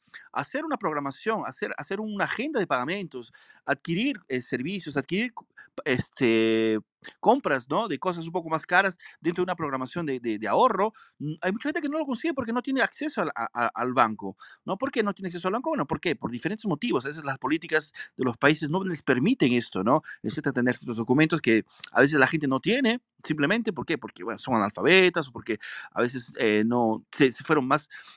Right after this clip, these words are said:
eh, preocupadas en, en ganar dinero que, que, que, que hacerse estos documentos, ¿no? En fin,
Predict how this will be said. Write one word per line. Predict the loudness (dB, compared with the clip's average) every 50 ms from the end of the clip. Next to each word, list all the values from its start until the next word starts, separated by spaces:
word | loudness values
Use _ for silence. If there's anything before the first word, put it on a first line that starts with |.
| _ -6
eh, | -2 0 2 2 2 2 0 0 -2 -2 -2 -2 -2 -2 -4 -4 -4 -4
preocupadas | -4 -4 -2 2 4 6 6 6 4 0
en, | -4 -4
en | -4 -6 -8 -8 -8 -8 -6
ganar | -4 0 2 2 2 2
dinero | 2 -2 -4 -4 -4
que, | -4 -4 -6 -6
que, | -4 -8 -8 -8 -8 -10
que, | -12 -14 -14 _ _ -20 _ _ _
que | -4 -4 -4 -4 -4 -10 _ _ -20 -20 _ _ _ -16 -10
hacerse | -10 -6 -2 0 0 0 0 -2 -6
estos | -6 -6 -8 -14
documentos, | -14 -10 -8 -6 -6 -8 -8 -12 -14 -10 -6
¿no? | -4 -4
En | -4 -4
fin, | -2 -2 -2 -4